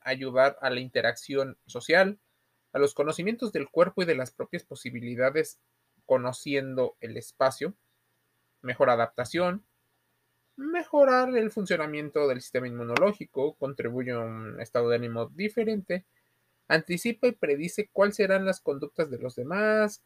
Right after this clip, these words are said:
coordinar movimientos y desarrollar posibles alternativas. Eso como beneficio de la educación física. El profesor debería de estar o ser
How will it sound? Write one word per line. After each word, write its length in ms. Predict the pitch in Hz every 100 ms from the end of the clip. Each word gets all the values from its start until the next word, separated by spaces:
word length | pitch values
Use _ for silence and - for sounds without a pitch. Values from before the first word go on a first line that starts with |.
| -
coordinar 440 | 139 135 131 143
movimientos 760 | 143 127 139 196 190 196 196 -
y 100 | 131
desarrollar 640 | 127 - 127 127 131 156
posibles 440 | - 143 139 143 -
alternativas. 1080 | 131 127 - 120 110 117 - 101 _ - _ _ _ -
Eso 400 | 196 208 254 - _ _ _
como 280 | - 131 127
beneficio 640 | 127 123 120 160 - 165 - _ _ _ _ _ _ _ _ _ _ _ _ _ _
de 380 | 147 139 170 185
la 180 | 190 175
educación 520 | 151 143 - 123 127
física. 380 | 131 208 214 - _ _ _ _ _ _ _ _ _ _ -
El 160 | 175 180
profesor 600 | 214 202 214 254 359 - _ _ _ _ -
debería 380 | 190 185 220
de 60 | 233
estar 500 | 214 - 226 226 226 _ _ _ _ _ _ _ -
o 60 | 139
ser 320 | 170 175